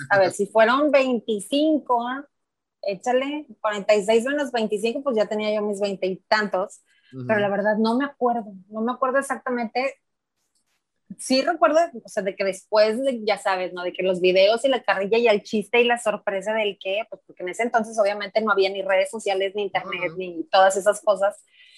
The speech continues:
Speaker 1: Pues ya después ver como que los periódicos y en la televisión la noticia y era así como que el shock de que, a ver, pero ¿cómo que se fueron a segunda? ¿Por qué? ¿O cómo?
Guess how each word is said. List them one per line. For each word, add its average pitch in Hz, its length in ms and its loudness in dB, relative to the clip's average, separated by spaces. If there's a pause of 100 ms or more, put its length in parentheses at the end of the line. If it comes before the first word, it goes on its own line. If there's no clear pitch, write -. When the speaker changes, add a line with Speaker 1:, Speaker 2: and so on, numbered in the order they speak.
(140)
Speaker 1:
Pues 196 160 -2
ya 220 100 8
después 220 300 4
ver 254 200 0
como 277 220 0
que 269 80 0
los 233 160 4
periódicos 220 460 0
y - 20 -4
en 254 60 -4
la 247 80 -6
televisión 202 420 -2
la 214 80 -6
noticia 220 360 -4
y 214 60 2
era 208 120 0
así 208 140 -12
como 247 200 -8
que 247 60 -8
el 208 80 -4
shock 190 180 -6
de 214 100 -2
que, 233 100 0
a 214 40 6
ver, 202 300 4
pero 190 180 -2
¿cómo 226 260 -2
que 311 80 -4
se 302 120 -2
fueron 247 240 0
a 262 40 -8
segunda? 226 500 -2
¿Por 208 200 -8
qué? 208 180 2
¿O 214 140 0
cómo? 220 480 0